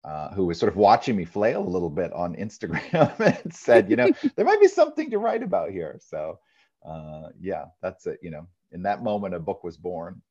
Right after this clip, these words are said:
Speaker 2: Yeah, I mean, she definitely was right about it. I mean, like you said, I mean, not necessarily that it put me in the, like, "Oh my gosh, am I at work?" like, in a bad way, but it was, it, like you said, it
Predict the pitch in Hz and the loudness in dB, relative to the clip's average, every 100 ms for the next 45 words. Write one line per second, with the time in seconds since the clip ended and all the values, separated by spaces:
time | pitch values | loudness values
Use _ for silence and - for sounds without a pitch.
0 | _ _ _ _ _ _ _ _ _ _ | _ _ _ _ _ _ _ _ _ _
1 | - 214 233 214 190 196 - - 208 254 | -4 -4 -4 -4 -4 -4 -10 -8 -8 -6
2 | 233 190 208 196 196 190 175 107 104 98 | -10 -8 -8 -4 -4 -4 -4 -4 -4 -6
3 | - 202 190 190 214 226 240 240 202 185 | -2 0 0 0 -2 -2 -4 0 0 0
4 | 208 196 196 _ - - _ _ _ _ | -2 -2 -4 _ -20 -20 _ _ _ _
5 | - 269 269 302 311 285 - 269 233 226 | -4 2 4 2 2 -2 0 0 0 -2
6 | - 262 240 226 214 233 226 202 185 185 | -2 -2 0 0 -2 -4 -6 -6 -10 -12
7 | 185 175 95 175 139 175 208 196 196 196 | -14 -14 -10 -8 -6 -6 -4 -2 0 -2
8 | - 196 180 170 - 196 196 220 226 202 | 0 0 0 0 0 0 0 -2 -4 -4
9 | 202 180 190 180 196 _ 214 254 269 302 | -8 -8 -6 -6 -8 _ -4 -2 0 0
10 | 240 - 214 202 _ 240 208 240 - 208 | 0 0 -2 -4 _ -8 -4 -6 -4 -4
11 | 220 202 - 220 294 190 120 214 | -2 -4 -4 -4 -2 -2 -2 -6